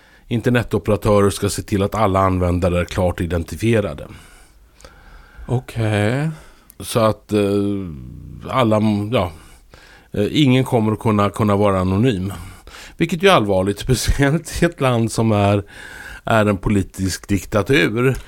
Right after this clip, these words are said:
Speaker 2: Jag trodde redan det var så i Kina i princip.
Speaker 1: Ja, man har väl haft den ambitionen hela tiden, men nu fattas beslutet även formellt.
Speaker 2: Mm.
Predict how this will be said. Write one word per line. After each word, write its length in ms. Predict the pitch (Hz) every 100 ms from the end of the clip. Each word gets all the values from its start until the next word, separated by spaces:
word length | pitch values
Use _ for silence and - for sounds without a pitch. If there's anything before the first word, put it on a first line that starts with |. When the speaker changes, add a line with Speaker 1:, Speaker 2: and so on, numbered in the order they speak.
| - - - -
Speaker 2:
Jag 100 | 123
trodde 260 | 147 135
redan 260 | 110 107 107
det 60 | 107
var 180 | 156
så 160 | 135 135
i 60 | 113
Kina 340 | - 117 -
i 40 |
princip. 380 | - - - 120 - 123 - _ - - - -
Speaker 1:
Ja, 200 | 131 143
man 200 | 135 127
har 100 | 123
väl 100 | 120
haft 180 | 117
den 100 | 127
ambitionen 480 | 120 117 113 175 147
hela 140 | 123 107
tiden, 300 | 120 98 110
men 120 | 113
nu 120 | 123
fattas 420 | 113 127 113 98
beslutet 440 | 107 101 101 95 110
även 240 | 98 92
formellt. 600 | - 107 110 - - -
Speaker 2:
Mm. 280 | 110 104 104